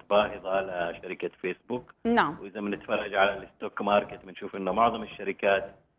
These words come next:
Speaker 1: التكنولوجية في أمريكا وفي أوروبا كمان
Speaker 2: لكن
Speaker 1: بتعاني
Speaker 2: يعني
Speaker 1: من
Speaker 2: هذه
Speaker 1: خسائر
Speaker 2: ليست
Speaker 1: كبيرة.
Speaker 2: أول مرة يعني يتم اتهام فيسبوك بشيء مماثل، وأيضًا،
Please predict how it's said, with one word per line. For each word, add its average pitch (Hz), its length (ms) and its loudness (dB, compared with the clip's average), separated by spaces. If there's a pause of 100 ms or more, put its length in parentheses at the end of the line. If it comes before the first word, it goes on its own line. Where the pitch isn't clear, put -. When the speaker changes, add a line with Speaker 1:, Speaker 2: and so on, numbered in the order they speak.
(280)
Speaker 1:
التكنولوجية 95 1000 -4
في 87 380 -8
أمريكا 90 540 -4
وفي 82 300 -6
أوروبا 90 520 0
كمان 90 280 -4
Speaker 2:
لكن 339 260 6
Speaker 1:
بتعاني 190 240 -2
Speaker 2:
يعني 247 320 2
Speaker 1:
من 233 60 2
Speaker 2:
هذه 269 100 4
Speaker 1:
خسائر 302 140 4
Speaker 2:
ليست 330 200 0
Speaker 1:
كبيرة. - 160 2
Speaker 2:
أول 254 280 4
مرة 247 200 4
يعني 208 400 0
يتم 220 300 0
اتهام 214 360 0
فيسبوك 190 600 -2
بشيء 180 880 0
مماثل، 233 480 0
وأيضًا، 254 400 4